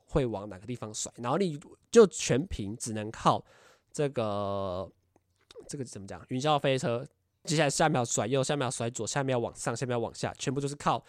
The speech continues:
呃，你可能位置就全，全部都是他们带领你在玩这个游乐设施，就比如说超级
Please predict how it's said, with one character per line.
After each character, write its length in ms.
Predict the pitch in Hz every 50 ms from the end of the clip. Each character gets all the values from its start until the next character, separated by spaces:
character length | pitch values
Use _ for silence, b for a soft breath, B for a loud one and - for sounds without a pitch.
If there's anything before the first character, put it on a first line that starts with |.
| B B B B B B B B B B B B B B B _ _ _
呃， 460 | 110 110 107 95 98 98 92 98 92 95
你 180 | 117 131 123 117
可 160 | - - 120
能 160 | 107 104 92 - _
位 180 | - 156 160 139
置 180 | 123 - 120 113
就 140 | - 143 139 - _
全， 240 | - - 139 135 - - 170 - -
全 180 | - 147 147
部 80 | 180 196
都 80 | 185
是 60 | 185 190
他 180 | - - 180
们 80 | 156 151
带 160 | - 208 175
领 220 | 143 123 113 123 127
你 100 | 117 90
在 200 | - - 120 117
玩 200 | 110 107 82 -
这 80 | -
个 120 | 113 117 92
游 160 | 82 98 101
乐 100 | 104 110
设 160 | 107 - 98
施， 60 | 101
就 120 | - - 151
比 60 | 151
如 60 | 139
说 120 | 135 127 127 - _
超 580 | - - - - - 139 123 120 117 123 139 143
级 400 | - - - 82 - 78 113